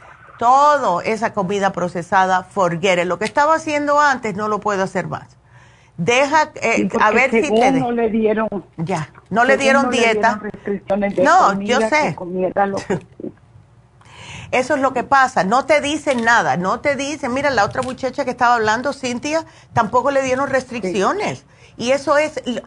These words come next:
Speaker 2: Sí, sí.
Speaker 1: somos lo que comemos. ¿Cómo vamos a, bueno, te voy a quitar esto y ya se va el problema, come lo que te dé la gana? No, eso no funciona así. El cuerpo está resentido, te pasó lo que pasó por alguna razón que hiciste,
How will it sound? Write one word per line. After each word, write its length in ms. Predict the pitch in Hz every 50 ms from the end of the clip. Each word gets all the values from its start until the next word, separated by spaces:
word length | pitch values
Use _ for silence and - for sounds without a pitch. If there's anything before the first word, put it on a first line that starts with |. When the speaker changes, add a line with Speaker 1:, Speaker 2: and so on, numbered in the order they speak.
| - -
Speaker 2:
Sí, 180 | 165 160 151 - -
sí. 60 | -
Speaker 1:
somos 440 | - 285 285 320 330 339 330 311 - 285
lo 160 | 262 240 247
que 160 | 240 226 226
comemos. 640 | - 226 220 240 254 277 277 262 214 151 127 139 -
¿Cómo 340 | _ - 233 254 294 311 311
vamos 400 | 294 285 302 302 294 277 262 262
a, 80 | 240 - - - - _
bueno, 260 | - 330 285 269 254
te 80 | - 262
voy 200 | 233 262 285 320
a 100 | 339 339
quitar 320 | 339 330 339 320 311 302
esto 220 | 320 349 339 330 302
y 60 | 254
ya 100 | 262 262
se 160 | 269 285 254
va 80 | 262 262
el 80 | 262
problema, 480 | 262 269 254 247 226 226 208 185 175 -
come 200 | 233 233 262 269
lo 120 | 269 262
que 100 | 254 247
te 140 | 247 226 220
dé 80 | 226 233
la 120 | 226 214
gana? 260 | 190 196 185 175 170
No, 260 | 185 220 269 330 330
eso 180 | 254 214 - 269
no 80 | 254 269
funciona 460 | 240 277 277 - - 269 285 285 262
así. 420 | - - 285 294 349 330 185 139 - - - - -
El 220 | - 214 208 190
cuerpo 320 | - 277 285 277 277 320 294
está 180 | 285 - 294
resentido, 720 | 294 294 277 269 - 269 233 226 - - 302 294 247 220 214
te 100 | 226 208
pasó 300 | - 196 196 - 285 285
lo 100 | 320 320
que 100 | 311 294
pasó 340 | 302 285 277 - 359 - -
por 160 | 285 254 233
alguna 420 | 220 220 214 - 311 320 330 320
razón 380 | 302 277 247 247 - 269 294 269
que 80 | 320
hiciste, 580 | 294 - - 226 277 277 - - 269 202 139 -